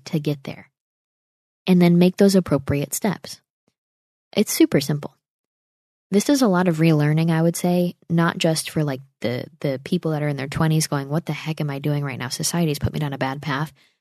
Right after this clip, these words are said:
But it's also a lot of relearning for parents. It's relearning for us in terms of being in our twenties, not just for ourselves, but, like, okay, how would I parent moving forward? How would I want to raise my kids to reject the societal standards? How would I wanna go differently?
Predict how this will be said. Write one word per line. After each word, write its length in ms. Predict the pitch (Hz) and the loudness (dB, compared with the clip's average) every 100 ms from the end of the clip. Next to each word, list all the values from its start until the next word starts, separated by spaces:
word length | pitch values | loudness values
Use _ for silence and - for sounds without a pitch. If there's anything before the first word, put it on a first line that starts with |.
| - | -4
But 120 | 185 | -2
it's 100 | 180 | 2
also 220 | 214 - | 0 2
a 40 | |
lot 200 | 220 175 | 2 2
of 180 | 165 160 - | 0 -4 -6
relearning 640 | 170 170 160 156 156 151 151 | 0 2 2 2 0 -2 -4
for 520 | - 147 139 135 - | -6 -4 -4 -6 -10
parents. 640 | - 160 156 208 - - - _ _ _ _ - | -6 -2 0 0 -2 -12 -16 _ _ _ _ -6
It's 260 | 170 - - | -4 -4 -10
relearning 720 | 170 170 170 160 151 165 165 165 | -2 0 0 0 0 0 -2 -4
for 500 | - 160 151 143 151 _ _ _ _ _ _ _ _ - | -4 -2 0 -2 -8 _ _ _ _ _ _ _ _ 0
us 300 | 170 170 170 | 4 4 2
in 160 | - 165 | -2 -2
terms 220 | 175 160 | 0 -2
of 100 | 151 | 0
being 160 | 160 165 | 0 0
in 80 | 160 | 0
our 120 | 156 | -2
twenties, 420 | - 160 147 - | 0 0 0 2
not 120 | 185 | 2
just 140 | 185 - | 2 0
for 100 | 156 | 0
ourselves, 380 | 147 185 180 | 0 2 2
but, 160 | - 123 | 2 -2
like, 200 | 139 135 | -2 -2
okay, 220 | 151 - | -4 -4
how 220 | 123 180 | -2 0
would 100 | 208 | 2
I 100 | 175 | 0
parent 420 | 147 - 165 156 - | -2 -4 -2 -2 -2
moving 240 | 147 135 | -4 -4
forward? 320 | 143 120 117 | -2 -2 -4
How 160 | - 196 | 0 2
would 100 | 208 | 4
I 140 | 196 | 4
want 280 | 170 165 - | 4 2 -2
to 140 | - 147 | -2 0
raise 260 | 151 151 | 0 0
my 120 | 151 | -2
kids 280 | 143 160 147 | -2 -2 -2
to 120 | - | -2
reject 560 | 151 143 147 135 - - | -2 -2 -2 -4 -6 -8
the 100 | 143 | -6
societal 480 | - 165 143 139 - | -4 -6 -6 -8 -8
standards? 500 | - 165 139 - - | -4 -4 -4 -8 -6
How 160 | 185 | 0
would 100 | 185 | 2
I 180 | 180 143 | 2 0
wanna 220 | 151 151 | -2 -2
go 120 | 143 135 | -4 -4
differently? 560 | 139 143 151 - - | -4 -4 -8 -10 -14